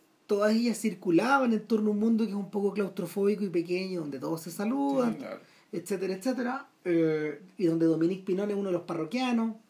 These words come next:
Speaker 1: que es un sujeto medio obsesivo, con,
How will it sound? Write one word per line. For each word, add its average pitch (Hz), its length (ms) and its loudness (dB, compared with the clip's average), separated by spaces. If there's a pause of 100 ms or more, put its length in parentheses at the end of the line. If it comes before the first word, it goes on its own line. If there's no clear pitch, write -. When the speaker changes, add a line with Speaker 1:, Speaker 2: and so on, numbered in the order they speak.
(380)
Speaker 1:
que 165 80 -6
es 156 60 0
un 147 60 -6
sujeto 170 340 -4
medio 175 220 2
obsesivo, 220 680 2
con, 151 380 -6